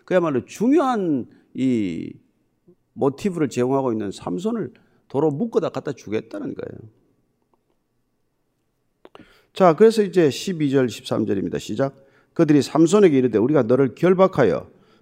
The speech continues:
블레셋 사람의 손에 넘겨주려고 내려왔노라니." 삼손이 그들에게 이르되, "너희가 나를 치지 아니하겠다고 내게 맹세하라며."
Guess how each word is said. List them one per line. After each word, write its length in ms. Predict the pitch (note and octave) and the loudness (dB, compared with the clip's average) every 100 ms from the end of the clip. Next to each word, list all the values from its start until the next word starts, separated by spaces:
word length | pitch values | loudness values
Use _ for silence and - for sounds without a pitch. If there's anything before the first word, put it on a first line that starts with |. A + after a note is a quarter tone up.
| _ | _
블레셋 400 | D#3+ A3+ B3+ C#4 | 4 6 6 2
사람의 320 | - G3+ F3+ | 2 2 4
손에 240 | E3 F3+ D3+ | 2 2 2
넘겨주려고 760 | C3 F3 G#3 E3 D#3 D3 A#2+ | 2 2 4 2 2 0 0
내려왔노라니." 720 | A#2 C3 A#2+ A2+ A2+ G#2 F#2+ F#2+ _ _ - | 2 4 4 4 0 0 -2 -4 _ _ -16
삼손이 440 | - D#3+ E3 G3 | -2 2 6 6
그들에게 320 | E3 F3+ F3 C3+ | 6 4 4 4
이르되, 300 | B2 A2 A2 | 2 2 2
"너희가 300 | C#3+ D#3+ C#3+ | 4 6 4
나를 260 | C#3 B2 | 4 2
치지 380 | - - F3 F#3 | -2 -10 -2 2
아니하겠다고 800 | B2+ G#2 B2+ C3 D#3 D3+ F3+ F3 | 4 4 4 2 -2 -2 -4 -2
내게 200 | E3+ D#3+ | -2 0
맹세하라며." 640 | D3 C3+ C3+ A#2+ A#2 | 0 -2 0 0 0